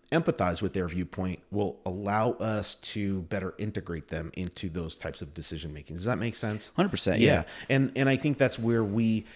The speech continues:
Speaker 1: you know, as leaders, you know, when I do talk to young people, I, or young adults, and I say, "Look, it, it's really up to you what position you want to step into."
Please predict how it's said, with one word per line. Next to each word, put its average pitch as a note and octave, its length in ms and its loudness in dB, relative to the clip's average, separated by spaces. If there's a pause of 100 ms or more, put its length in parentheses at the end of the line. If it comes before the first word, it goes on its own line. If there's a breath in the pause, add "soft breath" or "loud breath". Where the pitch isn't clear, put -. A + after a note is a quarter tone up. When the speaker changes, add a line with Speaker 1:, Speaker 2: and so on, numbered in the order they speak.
(140 soft breath)
Speaker 1:
you A#2+ 100 2
know, A2 140 2
as G2 180 0
leaders, A2 480 2 (880)
you G#2+ 140 4
know, G2+ 80 2
when G2+ 140 2
I G2+ 80 -2
do A2 140 -2
talk - 280 -6
to A2 80 2
young F2+ 240 0
people, G2 440 -6 (220 soft breath)
I, G2 140 -2 (120)
or G#2 220 0
young F#2 300 0
adults, E2+ 440 -4
and F2+ 120 -6
I - 20 -4
say, F#2 160 -4
"Look, B2 320 0 (1040)
it, - 420 -6
it's A2+ 160 -2
really B2+ 300 4
up F#2 120 -2
to F2+ 100 -2
you F2+ 480 0 (100)
what G2+ 640 -2
position G2+ 440 0
you G#2 220 4
want F#2 240 0
to - 60 -4
step E2+ 280 -4
into." F#2 360 -6